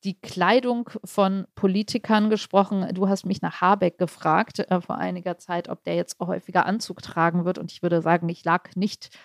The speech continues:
falsch. Er, er trägt jetzt <laughs> häufig Anzug. Also ich muss,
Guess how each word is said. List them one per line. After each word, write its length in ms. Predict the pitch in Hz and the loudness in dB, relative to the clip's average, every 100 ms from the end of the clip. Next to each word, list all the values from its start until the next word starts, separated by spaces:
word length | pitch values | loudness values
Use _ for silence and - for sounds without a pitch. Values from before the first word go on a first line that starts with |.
| _ | _
falsch. 380 | - 185 208 - | -2 2 2 2
Er, 260 | 175 - - | -2 0 0
er 140 | 202 | 0
trägt 340 | - 220 - | -2 -4 -4
jetzt 180 | - - | -6 0
<laughs> 0 | |
häufig 340 | 254 233 196 - | 0 0 -4 -6
Anzug. 340 | 185 185 226 - - - - | -8 -8 -10 -10 -20 -14 -2
Also 200 | - 202 | -2 0
ich 100 | 220 | 0
muss, 160 | 254 | 0